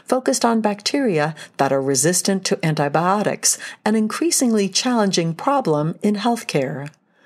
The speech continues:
Her research project involves the study of gene expression in a drug-resistant, gram-negative bacterium. Gram-negative bacteria are among the world's most significant public health problems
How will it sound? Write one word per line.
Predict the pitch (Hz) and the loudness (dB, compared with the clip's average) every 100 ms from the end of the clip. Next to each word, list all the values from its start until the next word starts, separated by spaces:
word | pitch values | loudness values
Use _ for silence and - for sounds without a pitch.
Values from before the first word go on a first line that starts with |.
| - - - - | -20 -20 -20 -2
Her | 254 | 0
research | 214 247 - 147 - | 2 2 2 0 -2
project | - 135 135 143 - - - 208 | -2 0 0 -2 -4 -14 -4 0
involves | 196 202 233 262 | 2 2 2 2
the | - 269 | 0 0
study | - 151 147 147 | 2 0 0 -2
of | 160 156 | 0 -2
gene | 156 180 202 | 0 0 0
expression | 220 - - 196 - 139 135 156 - - | 0 -2 0 0 0 0 -2 -4 -10 -2
in | 135 | 0
a | 131 | 0
drug-resistant, | 117 143 165 147 135 127 - - 139 139 - - - 147 | 0 0 2 2 2 2 0 0 0 -2 -6 -18 -14 -2
gram-negative | 151 165 202 196 190 151 143 143 151 | 0 2 2 2 2 2 0 0 0
bacterium. | 190 196 - 220 156 135 131 131 135 _ - - - - | -2 -2 -2 0 0 0 -2 -4 -10 _ -20 -18 -18 0
Gram-negative | 208 262 285 240 220 175 160 143 | 0 2 2 0 2 0 0 0
bacteria | 143 - - 156 139 135 143 - - 175 | -2 0 0 2 2 0 -2 -8 -4 0
are | 175 | 2
among | 180 190 190 | 2 2 2
the | 175 | 0
world's | 165 190 214 214 185 | 0 0 0 0 2
most | 175 165 - - | 2 0 -2 0
significant | - 170 175 214 226 156 143 139 - | 0 0 0 0 0 0 0 -2 -2
public | - 139 151 147 | -2 0 -2 0
health | 147 135 - | -2 -2 -4
problems | 233 226 156 139 143 | 0 0 0 0 0